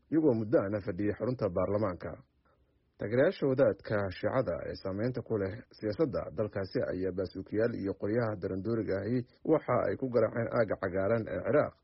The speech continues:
iyadoo ciidamada ammaanka ay rasaas ku soo jawaabeen Talaadadii. Taasina waxa ay sii xoojisay xiisaddii ka taagnayd muddo bila ah waddankaasi Ciraaq. Dhimashada ayaa la sheegayaa inay gaartay ugu yaraan soddon qof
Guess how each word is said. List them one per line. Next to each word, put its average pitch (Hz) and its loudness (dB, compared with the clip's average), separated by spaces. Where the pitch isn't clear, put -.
iyadoo 143 4
ciidamada 127 4
ammaanka 110 0
ay 95 0
rasaas 101 0
ku - -8
soo 123 -4
jawaabeen 98 2
Talaadadii. 98 0
Taasina 113 -2
waxa 110 -2
ay 85 -4
sii 123 -2
xoojisay 107 -4
xiisaddii 123 -2
ka 151 0
taagnayd 123 0
muddo 156 2
bila 127 4
ah 85 -4
waddankaasi 98 -2
Ciraaq. 110 0
Dhimashada 139 2
ayaa 110 4
la 101 -2
sheegayaa 135 2
inay 110 2
gaartay 92 -2
ugu 95 -6
yaraan 101 -2
soddon 127 -2
qof 127 0